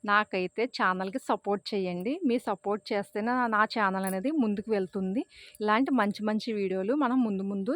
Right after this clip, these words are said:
చాలా వీడియోలు చేసుకుందాము. మూడు రోజులు పోయిన తర్వాత నా ఆవకాయ ఏ కలర్‌లో ఉంది, ఎలా ఉందనేది మీకు చూపిస్తాను. చూసారా అండి? మూడు రోజులు పోయిన తర్వాత నా బెల్లం ఆవకాయ ఒకసారి కలుపుకుందాము.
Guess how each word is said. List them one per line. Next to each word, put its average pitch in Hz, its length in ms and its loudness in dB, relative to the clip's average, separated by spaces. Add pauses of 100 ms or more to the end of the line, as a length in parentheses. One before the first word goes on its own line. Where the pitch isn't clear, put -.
(100)
చాలా 208 340 4
వీడియోలు 202 380 -2
చేసుకుందాము. 190 760 -2 (400)
మూడు 247 280 4
రోజులు 254 300 6
పోయిన 220 300 0
తర్వాత 180 420 -2 (120)
నా 233 240 4
ఆవకాయ 214 460 2
ఏ 202 120 0
కలర్‌లో 202 600 0
ఉంది, 190 360 -2
ఎలా 190 260 4
ఉందనేది 185 480 -2
మీకు 202 280 -6 (420)
చూపిస్తాను. 190 760 -2 (1600)
చూసారా 220 440 4
అండి? 208 240 0
మూడు 247 260 6
రోజులు 214 280 2
పోయిన 208 280 0
తర్వాత 185 460 2
నా 262 160 4 (240)
బెల్లం 233 440 4
ఆవకాయ 185 460 2 (320)
ఒకసారి 233 320 0
కలుపుకుందాము. 202 720 0